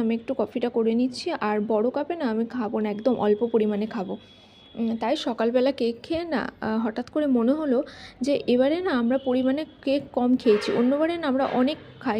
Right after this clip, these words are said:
কেন জানি না এবারে আমাদের কেক তেমনভাবে খাওয়াই হয়নি। মি অমর থেকে যে কেকগুলো নিয়েছিলাম সেগুলো না আমাদের খুব। এখন অল্প চিনি দিয়ে এটা করে নেবো। Actually না ব্রেকফাস্ট বানানো তো আমার ভীষণ লেথার্জি, কেন জানি না ব্রেকফাস্ট বানাতে আমার ভালো লাগে না,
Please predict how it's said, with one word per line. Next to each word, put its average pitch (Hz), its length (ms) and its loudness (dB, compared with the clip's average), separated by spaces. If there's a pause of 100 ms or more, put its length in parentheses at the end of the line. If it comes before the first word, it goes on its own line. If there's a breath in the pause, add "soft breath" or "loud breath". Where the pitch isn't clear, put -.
কেন 311 120 -4 (100)
জানি 330 180 -2
না 339 80 -4
এবারে 311 220 2
আমাদের 320 240 -2
কেক 311 140 -2
তেমনভাবে 302 380 -2 (120)
খাওয়াই 311 340 0
হয়নি। 226 280 2 (420 loud breath)
মি 285 100 2 (100)
অমর 320 160 0 (100)
থেকে 339 140 2
যে 320 200 0
কেকগুলো 294 440 0
নিয়েছিলাম 311 340 -4
সেগুলো 311 360 -2
না 320 100 -4
আমাদের 247 260 0
খুব। 247 200 0 (1800)
এখন 302 240 2 (120)
অল্প 226 160 2 (160)
চিনি 247 260 4
দিয়ে 269 220 4
এটা 247 240 2
করে 220 180 6
নেবো। 214 180 2 (160)
Actually 320 280 -2
না 294 60 4 (100)
ব্রেকফাস্ট 240 540 4
বানানো 269 400 4
তো 277 160 2
আমার 233 140 2 (100)
ভীষণ 233 340 2
লেথার্জি, 208 440 2
কেন 247 200 2 (120)
জানি 240 240 4
না 233 140 4
ব্রেকফাস্ট 220 380 2
বানাতে 214 380 0
আমার 220 220 2
ভালো 190 220 2
লাগে 196 220 0
না, 196 60 -2